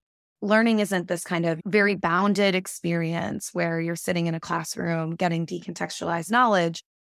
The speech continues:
but that actually we're learning all the time and that we learn best when we're learning through experiences and progressively becoming more and more skilled and learning in community as well. So it's about the environment and the actions that you're taking.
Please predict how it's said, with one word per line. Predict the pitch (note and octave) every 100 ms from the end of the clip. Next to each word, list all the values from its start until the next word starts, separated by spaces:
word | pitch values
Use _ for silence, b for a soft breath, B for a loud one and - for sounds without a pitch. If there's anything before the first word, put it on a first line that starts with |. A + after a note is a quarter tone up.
| _
but | - A3+
that | A#3
actually | A#3 - B3
we're | G#3 G#3
learning | G3 G3+ G3+
all | F3+
the | F3
time | - E3+ F3 A#3+
and | A3+
that | E3+
we | F#3
learn | F3+ F#3+ F#3
best | F3 F3+ F#3 - - - _ _ _
when | F3 F#3 F3+ E3
we're | E3+
learning | F3 F3 F3 E3+
through | - F3 E3+ E3 E3 E3 E3 - _
experiences | G3 - D4 E4 A#3+ - G3 F3+
and | F#3
progressively | F3+ F3+ E3 E3 E3 E3
becoming | E3+ - E3+ E3+ E3+
more | E3 E3
and | E3 E3
more | E3 D#3+ D#3+ E3 -
skilled | - - F#3 E3+ A3 A3 - - -
and | E3+ E3+
learning | F#3 F3+ F3
in | E3
community | - E3+ E3+ D#3 C3+ G#3 - - -
as | F3 -
well. | - - -
So | - F#3+
it's | F3 F#3
about | F3
the | F3+
environment | F3 F3 F3 F3 D#3+
and | E3
the | E3 -
actions | D#3+ - - -
that | -
you're | -
taking. | - - - - -